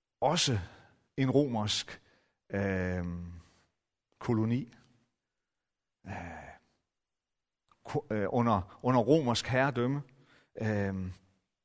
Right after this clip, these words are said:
et sted, der var beboet af mange forskellige folk.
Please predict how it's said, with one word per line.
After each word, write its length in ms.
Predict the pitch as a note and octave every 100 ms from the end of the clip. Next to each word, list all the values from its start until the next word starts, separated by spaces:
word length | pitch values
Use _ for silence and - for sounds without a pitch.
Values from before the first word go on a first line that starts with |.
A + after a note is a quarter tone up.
| _ _ _ _ _ _ _ _ - _ _ _ _ _ _ _ _ _ _ _
et 80 | A#2
sted, 320 | - F3 F3+
der 80 | E3+
var 180 | C#3+ C3
beboet 520 | B2+ A#2 D#3+ D3 A#2+
af 200 | A2 G#2
mange 260 | G#2+ B2 C#3
forskellige 500 | A2+ - C#3 B2+ G#2+
folk. 500 | C3+ C#3+ B2 -